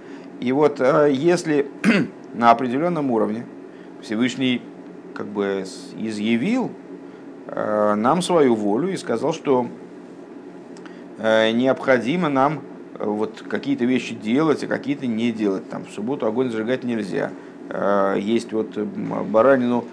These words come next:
можно, но если она зарезана кошерно.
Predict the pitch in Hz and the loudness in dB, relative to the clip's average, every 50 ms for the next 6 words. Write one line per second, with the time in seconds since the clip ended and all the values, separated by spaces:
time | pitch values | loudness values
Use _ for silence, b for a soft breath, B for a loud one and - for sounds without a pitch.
0 | - - - 131 170 196 208 156 127 113 104 101 101 104 123 175 226 240 - - | -14 -10 -4 2 6 6 6 6 4 2 2 2 2 4 8 8 8 8 6 0
1 | - - - - - 98 110 - 123 127 156 185 196 170 139 139 135 131 139 127 | -10 -16 -16 -10 -8 -8 -6 -6 -6 -6 -4 -2 -2 0 0 0 0 0 -2 -2
2 | 147 165 160 - 185 175 - - 180 170 - | -4 -6 -2 -2 -4 -4 -2 -4 -4 -4 -4